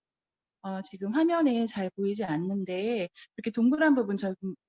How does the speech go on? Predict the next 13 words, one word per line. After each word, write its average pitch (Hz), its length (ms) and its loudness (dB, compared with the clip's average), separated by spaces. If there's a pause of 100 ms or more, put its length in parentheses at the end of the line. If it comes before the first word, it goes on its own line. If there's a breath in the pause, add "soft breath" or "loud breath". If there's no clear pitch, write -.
(200)
만드셨으면 214 640 -4
이 180 100 -2
부분을 240 500 0 (420 loud breath)
눌러서, 214 600 2 (140)
펜치로 330 380 2
눌러서 185 500 0
고정을 226 360 0
시켜주면 247 680 2 (2500)
이렇게 175 640 -8 (920)
고정볼이 220 800 6
납작하게 262 560 0
눌리면서 208 800 2
이렇게 175 400 -6